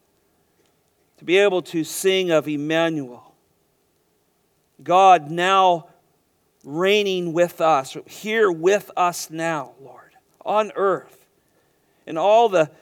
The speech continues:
all the wonderful things that come from that. A sinless life,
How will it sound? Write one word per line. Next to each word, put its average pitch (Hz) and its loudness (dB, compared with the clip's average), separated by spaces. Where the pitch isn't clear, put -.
all 226 0
the 175 -2
wonderful 190 -4
things 196 -8
that - -10
come 190 -10
from 139 -16
that. - -20
A - -16
sinless 214 -4
life, 180 0